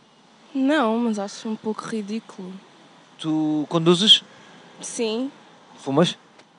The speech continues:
Speaker 1: Vapeio, mas sim. <laughs>
Speaker 2: Tu vapeia?
Speaker 1: Sim, se é um vapor não é fumar. <laughs>
Speaker 2: És uma vapiona?
Speaker 1: <laughs> Sim.
Speaker 2: Isto, isto tem imenso estilo.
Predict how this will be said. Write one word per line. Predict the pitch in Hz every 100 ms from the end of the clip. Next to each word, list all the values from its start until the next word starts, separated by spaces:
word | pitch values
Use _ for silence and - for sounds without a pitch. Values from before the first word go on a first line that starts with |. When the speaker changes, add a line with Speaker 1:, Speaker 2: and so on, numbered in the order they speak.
| - -
Speaker 1:
Vapeio, | 240 214 208 254 247 254 240
mas | 220 202
sim. | - 247 247 254 208
<laughs> | - 269 - -
Speaker 2:
Tu | - -
vapeia? | 262 - 202 214 254 240 175 143 123 117
Speaker 1:
Sim, | - - 381 381 403
se | -
é | 277
um | 277 269
vapor | 285 285 311 302
não | 302 294
é | 302
fumar. | - 302 302 285 - -
<laughs> | -
Speaker 2:
És | 294 - -
uma | 262
vapiona? | 226 233 202 190 139 196 175 175 - -
Speaker 1:
<laughs> | 403 784 880
Sim. | - - 339 - - 311 _ _
Speaker 2:
Isto, | - - 170
isto | -
tem | 147
imenso | 143 170
estilo. | - 254 254 233